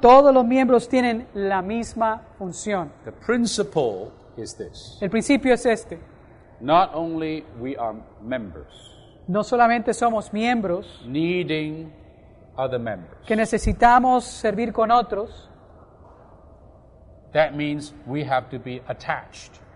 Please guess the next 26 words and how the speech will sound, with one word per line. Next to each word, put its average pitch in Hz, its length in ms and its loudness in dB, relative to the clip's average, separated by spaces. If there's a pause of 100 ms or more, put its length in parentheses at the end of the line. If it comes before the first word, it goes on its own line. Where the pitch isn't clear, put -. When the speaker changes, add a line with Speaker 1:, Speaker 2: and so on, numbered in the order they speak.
(300)
Speaker 1:
es 196 60 -6
decir, 214 220 -2
que 226 120 -2
tenemos 220 280 -2
que - 80 -2
estar 226 220 4
unidos. 214 880 0
Speaker 2:
We 147 240 -4
cannot 151 400 -4
be 120 240 -8
detached. - 840 -6
Speaker 1:
No 196 120 0
podemos 233 560 4
desconectarnos. 220 1400 2 (560)
Speaker 2:
Never 143 420 -2
be 117 200 -10
detached. - 680 -16
Speaker 1:
Nunca 254 720 4
se 220 340 0
desconecten, 208 720 -4
nunca 233 240 -4
se 240 120 -6
separen. 143 420 0
Speaker 2:
Brothers 135 120 -14
and 120 100 -12
sisters, - 420 -16